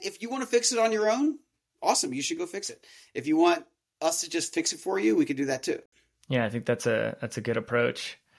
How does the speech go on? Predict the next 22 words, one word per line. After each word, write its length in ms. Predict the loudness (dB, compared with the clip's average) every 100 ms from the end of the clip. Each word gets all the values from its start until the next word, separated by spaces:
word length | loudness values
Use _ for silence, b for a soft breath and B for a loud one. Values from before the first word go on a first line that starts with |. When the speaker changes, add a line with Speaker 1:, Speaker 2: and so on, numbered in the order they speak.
| b b b b -16
Speaker 2:
especially 420 | -4 2 2 2
right 180 | 0 0
now 280 | 0 -2 -2
where 200 | -2 -2
if 120 | -4
you 60 | -6
just 220 | -8 -6
blast 600 | -2 0 -2 -4 -6 -4
non-personalized 1040 | -2 -2 -2 -4 -4 -4 -2 -2 -4 -6
emails, 500 | -6 -4 -4 -4 -4
you're 80 | -6
just 200 | -8 -6
not, 280 | -4 -4 -4
you're 100 | -6
just 360 | -6 -8 -12 -20 _ _ _ -4
clutter. 400 | 0 2 0 -4
You're 80 | -2
not 180 | -2 0
getting 220 | 0 0
there. 240 | -2 -4 -8 _ B B B B
Speaker 1:
Yeah, 320 | 2 2 -2
exactly. 500 | -4 -2 -2 -4